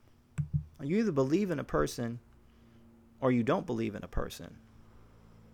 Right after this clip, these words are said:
And if you don't believe in the person,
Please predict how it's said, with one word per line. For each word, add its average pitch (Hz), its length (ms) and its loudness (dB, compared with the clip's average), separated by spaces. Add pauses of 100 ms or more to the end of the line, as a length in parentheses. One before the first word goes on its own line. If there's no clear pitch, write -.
(640)
And 156 140 2
if 170 120 2
you 170 60 0
don't 214 300 4
believe 147 300 4
in 131 100 0
the 120 60 0
person, 143 640 -2